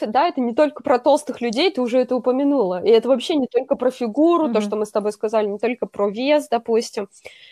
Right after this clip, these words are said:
Speaker 1: Бодипозитив — это вообще про любые тела, а,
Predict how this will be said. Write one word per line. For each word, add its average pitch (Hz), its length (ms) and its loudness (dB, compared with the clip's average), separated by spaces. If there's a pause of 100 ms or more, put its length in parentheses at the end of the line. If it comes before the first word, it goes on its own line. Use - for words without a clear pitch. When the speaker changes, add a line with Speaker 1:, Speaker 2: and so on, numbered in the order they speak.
(180)
Speaker 1:
Бодипозитив — 233 760 0
это 226 420 2
вообще 233 500 2
про 233 460 2 (200)
любые 240 520 2
тела, 196 540 0 (460)
а, 185 340 -6